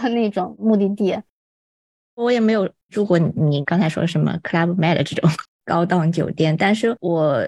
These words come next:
Speaker 2: 就是孩子特别小的时候，尤其是两岁之前，就选择旅游目的地的时候，我会非常有意识地选择那些相对来说大人会比较轻松的地方，就比如说选择海滩啊，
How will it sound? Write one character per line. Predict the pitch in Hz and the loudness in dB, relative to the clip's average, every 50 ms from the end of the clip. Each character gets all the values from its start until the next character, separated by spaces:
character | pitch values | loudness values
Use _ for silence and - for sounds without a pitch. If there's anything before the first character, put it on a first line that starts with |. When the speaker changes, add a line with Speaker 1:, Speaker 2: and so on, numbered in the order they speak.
| - - - | -6 -8 -6
Speaker 2:
就 | 240 240 | -6 -4
是 | 233 | -4
孩 | - 180 175 | -2 -2 -2
子 | 185 240 262 254 | -2 -2 -4 -4
特 | - - - | -4 -6 -4
别 | 262 262 277 | -2 -2 -4
小 | 277 - - 165 - - | -4 -4 -4 -4 -2 -2
的 | - 180 | -2 -2
时 | 214 - - 175 | -2 -2 -2 -2
候， | 165 175 160 160 - - | -2 0 0 -2 -2 -2
尤 | - - 180 | 0 0 -2
其 | 196 - 214 | -2 -2 -6
是 | 208 - 233 | -2 -2 -2
两 | 220 202 - 175 | -2 -2 -4 -2
岁 | - 233 214 | -2 -2 -2
之 | 226 254 | -2 -4
前， | 240 - - 180 156 160 - - _ _ _ _ _ _ - | -6 -2 -4 -2 -2 -2 -2 -4 _ _ _ _ _ _ -4
就 | - 247 | -2 -2
选 | 226 - 180 156 160 | 0 0 -2 -2 0
择 | 165 170 180 | 0 0 0
旅 | 185 185 | 2 2
游 | 165 156 165 | 0 0 0
目 | 208 240 | 0 -2
的 | 226 247 254 | 0 -2 -2
地 | 254 285 277 | -2 0 0
的 | 269 220 | 0 -2
时 | - - | -2 -2
候， | 208 196 | -2 0
我 | 185 160 147 | 0 0 0
会 | - 214 | 0 -2
非 | 220 - 285 | -2 -2 -4
常 | 302 - - 208 220 | -4 -2 0 0 2
有 | 208 151 - | 2 2 0
意 | - 269 | 0 -2
识 | 294 - - | -2 -2 -2
地 | 160 165 160 | 0 0 0
选 | 160 - 170 147 151 | 0 0 -2 -2 0
择 | - 156 143 147 156 - - | 0 0 2 2 0 -2 -4
那 | - 196 185 165 | -2 0 0 0
些 | 175 170 180 170 170 165 165 | 0 -2 -2 -2 0 0 -2
相 | 170 - - 226 220 220 220 | -4 -4 -4 -2 0 0 0
对 | 220 202 | 0 0
来 | 180 151 139 | 0 0 -2
说 | 156 - 185 160 156 151 165 180 - - _ _ _ | -2 -2 -2 -2 0 0 0 -2 -4 -8 _ _ _
大 | - 240 220 | -4 -2 -2
人 | 185 160 175 | -2 -2 -2
会 | - 185 | -2 -2
比 | 180 123 | -2 0
较 | - 147 156 | -2 -2 -2
轻 | 151 - 226 233 | 0 -2 -2 0
松 | 240 - 294 | 0 -2 -2
的 | 269 175 | -2 -2
地 | - - 143 | -2 -2 -2
方， | 156 - 50 - - _ 202 | -2 -2 -4 -6 -6 _ -4
就 | - 202 190 | -2 -2 -2
比 | 185 - | 0 0
如 | 147 135 156 | 0 0 0
说 | 175 170 190 180 | 0 0 0 -2
选 | 185 - 175 151 | 0 0 -2 -2
择 | 151 - 165 175 | -2 -2 0 0
海 | 175 - - 135 127 | 0 0 -2 -4 -4
滩 | 139 - - 180 180 185 185 | -4 -4 -4 -2 0 0 0
啊， | 180 170 170 | 0 -2 -2